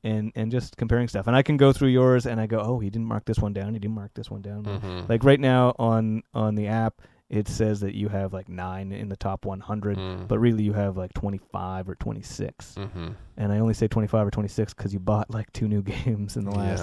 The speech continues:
Speaker 2: Yeah.
Speaker 1: week, and I don't
Speaker 2: Yeah.
Speaker 1: remember if I counted those.
Speaker 2: I mean, can I just take a step back for a second?
Speaker 1: Yeah,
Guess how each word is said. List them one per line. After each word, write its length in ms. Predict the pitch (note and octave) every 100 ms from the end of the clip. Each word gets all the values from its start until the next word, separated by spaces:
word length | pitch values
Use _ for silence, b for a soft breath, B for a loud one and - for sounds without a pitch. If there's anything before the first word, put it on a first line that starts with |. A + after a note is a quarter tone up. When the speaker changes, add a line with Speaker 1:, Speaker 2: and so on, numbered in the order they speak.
| E2+
Speaker 2:
Yeah. 120 | E2+ -
Speaker 1:
week, 300 | G#2 G#2 -
and 80 | -
I 40 | G2
don't 120 | G#2
Speaker 2:
Yeah. 60 | G#2+
Speaker 1:
remember 200 | A2 G#2+
if 80 |
I 60 | G2+
counted 340 | - G#2 G2
those. 280 | F#2 F#2 - B B B B B B B B B B _ _ _
Speaker 2:
I 100 | -
mean, 180 | A#2 A2+ - _ G#2+
can 320 | - B2 - B2+
I 40 |
just 100 | C3
take 140 | D3 C3
a 40 |
step 200 | - G2
back 180 | F2+ E2+
for 80 | F2+
a 40 |
second? 200 | F2 F2
Speaker 1:
Yeah, 180 | C#3+ F#3